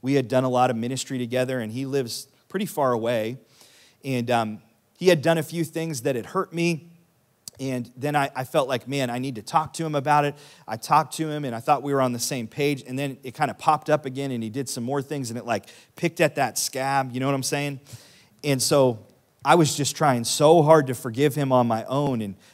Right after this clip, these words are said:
just white-knuckling it and praying, and it just wouldn't go away. And God started challenging me, "You need to, you need to go by the playbook and get to Matthew eighteen, and you guys need to meet up." And Matthew eighteen says, "After you guys have talked, if you can't reach a resolution, bring in another person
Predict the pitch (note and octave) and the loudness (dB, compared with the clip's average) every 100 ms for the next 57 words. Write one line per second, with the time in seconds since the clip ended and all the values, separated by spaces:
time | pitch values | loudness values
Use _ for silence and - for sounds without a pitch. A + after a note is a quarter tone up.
0 | - B2+ - B2+ D3 C3+ C#3+ C#3+ C#3 B2 | -8 -6 2 6 6 4 -2 0 -2 -2
1 | A2+ G#2 G#2 C#3+ D#3 C3+ A2+ A2 B2 - | -2 -6 -4 0 2 0 -2 -6 -8 -6
2 | B2+ A#2 A2+ A2 G#2+ C3+ C#3+ A2+ - - | -6 -6 -4 -2 2 4 4 0 -8 -20
3 | _ _ C3 B2 C3 A#2 - C3 A#2 - | _ _ -4 2 4 4 0 0 0 -2
4 | C3 C#3 A#2 A2+ A2 A2 C3+ C3+ A#2+ B2+ | -2 -2 -2 -4 -4 -4 -2 -2 -2 -4
5 | A2 A2 _ - A#2+ C#3 B2+ C3 B2 B2 | -4 -6 _ -8 -4 -2 2 4 6 6
6 | A2 - D3 C#3+ B2 A#2+ - A#2 B2+ - | 4 2 2 4 2 0 -4 -6 -6 -4
7 | A#2 B2 B2 B2+ A#2+ A2+ - C#3+ A#2 - | -2 -2 -2 -2 -2 -4 -6 -6 -6 -12
8 | _ A#2+ C3+ C#3 A2 B2 A2+ A2+ A#2 A#2 | _ -6 0 2 0 -4 -4 -4 -2 2
9 | D3+ - - - - B2 D3 E3+ D#3+ C#3 | 2 0 -8 -20 -10 2 4 4 4 2
10 | B2 F3 G3+ D#3+ B2+ - C#3 D#3+ F3+ D3 | 2 -2 0 0 -2 0 0 0 -2 -4
11 | C#3 C#3 C3 A#2+ - C#3 E3+ F3 B2 A#2+ | 2 4 4 -4 0 4 6 4 -8 -10
12 | A2+ D3+ C#3+ C#3 C3+ B2+ C3 B2 A#2+ C3 | -6 -6 -6 -6 -4 0 0 0 -4 -6
13 | - D#3 - _ - A#2 D3+ D#3 C#3+ C3+ | -6 -10 -12 _ -8 0 0 2 2 2
14 | C#3+ F3 - C3 - C3+ D#3+ | 2 0 -2 0 -2 -4 -8